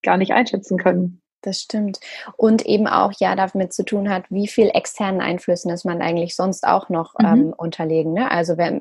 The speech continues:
Speaker 2: wenn man zum Beispiel die Pille noch einnimmt und, äh, dadurch einen sehr, sehr regelmäßigen Zyklus hat und dann, wie
Speaker 1: Ja.
Speaker 2: du sagst, es so weggedrückt wird, wie so, „Ja, ich nehme halt Tampons, ja, okay, ich weiß gar nicht, wie viel ist das jetzt wirklich“, weil das einfach im Tampon zum Beispiel aufgesogen wird oder in der
Speaker 1: Mhm.
Speaker 2: Menstruationstasse, wobei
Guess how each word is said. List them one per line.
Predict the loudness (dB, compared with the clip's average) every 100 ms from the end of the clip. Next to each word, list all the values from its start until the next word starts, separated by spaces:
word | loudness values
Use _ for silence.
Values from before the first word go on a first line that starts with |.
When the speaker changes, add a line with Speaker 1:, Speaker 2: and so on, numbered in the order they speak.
| -4
Speaker 2:
wenn | -2 -2
man | -4
zum | -4
Beispiel | -4 -4 -6
die |
Pille | -4 -2 0
noch | 0 -2
einnimmt | -2 -2 0 0 0 -2 -4
und, | -4 -4 -6 -12 -16 -8
äh, | 0
dadurch | 4 4 4 0
einen |
sehr, | 2 2
sehr | 2 2
regelmäßigen | 2 2 0 -4 -8
Zyklus | -8 -8 -6 -6
hat | -4 -4
und | 0
dann, | 0 2
wie | 4
Speaker 1:
Ja. |
Speaker 2:
du | 4
sagst, | 2 0 0
es | -4
so | -2 2
weggedrückt | 2 2 0 0 0
wird, | 0
wie | 0
so, | 2 2
„Ja, | 4 2
ich | 0
nehme | -2
halt | -2
Tampons, | -2 -2 0 -2 2
ja, | 2 2
okay, | 2 2
ich | 4
weiß | 2 2 0
gar | 0
nicht, | 0 -2
wie | -4
viel | -2
ist | -2 -2
das | 0
jetzt | 0 0 0
wirklich“, | 2 2
weil | 4 2
das | 2
einfach | 0 -2 -2
im | -2
Tampon | -2 -4 -2 -2
zum | -2
Beispiel | -4 -2 -2
aufgesogen | -2 -2 -2 0 0
wird | -2 0
oder | 0
in | 2
der | 2
Speaker 1:
Mhm. | 4
Speaker 2:
Menstruationstasse, | 2 0 -4 -4 -2 -6 -4 -2
wobei | 2 4 2